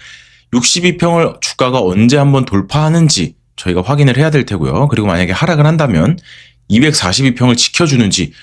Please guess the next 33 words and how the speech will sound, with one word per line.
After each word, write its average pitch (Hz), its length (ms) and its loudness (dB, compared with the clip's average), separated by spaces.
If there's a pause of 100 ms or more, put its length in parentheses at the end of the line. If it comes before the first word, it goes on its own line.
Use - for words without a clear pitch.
(260)
요 104 100 0
정도까지는 139 680 2
저희가 90 340 -2
확인을 151 320 0
하고 156 560 0 (200)
매매에 101 420 0
동참하면 123 580 2
좋지 - 380 -4
않을까 120 480 0
이렇게 147 240 0
생각을 165 420 2
하는 185 180 4
종목이에요. 92 540 -2 (240)
풍산이란 220 560 2
종목 147 320 2
자체의 113 800 -2
재무 135 340 0
차트를 151 380 -2
한번 123 200 0
보시면요. 85 680 -2 (560)
영업이익은 170 720 2
굉장히 123 400 2
높은 107 460 0
회사예요. 76 540 0
영업이익도 101 460 0
굉장히 95 380 0
좋고 - 380 -2
그거에 151 340 0
비해서 127 320 0
부채율도 123 480 -2
굉장히 110 480 2
낮은 90 400 2
회사고요. 92 500 0